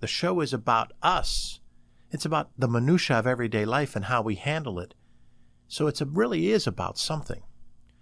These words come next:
And the first part of the Seinfeld storytelling approach that can help you is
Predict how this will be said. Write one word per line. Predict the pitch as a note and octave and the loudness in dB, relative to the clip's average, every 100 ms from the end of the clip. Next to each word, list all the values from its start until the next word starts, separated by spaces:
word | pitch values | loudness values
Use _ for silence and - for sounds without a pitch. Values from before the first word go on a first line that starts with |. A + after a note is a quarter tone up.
| _ - - - | _ -20 -14 -4
And | A2 | -2
the | |
first | G#2+ - - F3+ - | -2 -4 0 0 -2
part | - - D#3+ - | -6 -2 -2 -4
of | G#2 | -6
the | G#2 | -4
Seinfeld | - B2+ A#2 A2 | -2 -2 0 -4
storytelling | - C#3 A#2 - A2+ | -4 -4 -4 -4 -4
approach | G#2 - G#2+ G#2 | -4 -2 -2 -2
that | A2 | -8
can | - F#2 | -6 -2
help | A#2 - | -2 -2
you | A#2+ F3 D3+ | 0 2 0
is | A2 G2+ F#2+ - | 0 0 0 -4